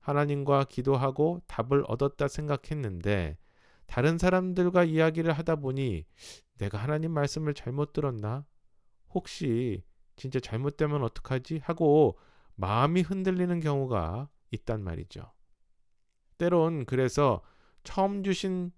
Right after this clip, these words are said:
답대로 행하지 않고 사람들을 따를 수도 있고 그렇게 합니다.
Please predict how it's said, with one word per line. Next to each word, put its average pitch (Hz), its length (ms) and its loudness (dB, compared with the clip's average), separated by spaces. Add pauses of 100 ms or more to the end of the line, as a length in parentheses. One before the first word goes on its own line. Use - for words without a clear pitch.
(220)
답대로 127 600 0
행하지 170 460 -2
않고 104 720 -2 (260)
사람들을 127 840 -2 (180)
따를 143 460 -2 (180)
수도 127 520 -4
있고 156 500 -6 (100)
그렇게 113 800 -4
합니다. 170 500 -6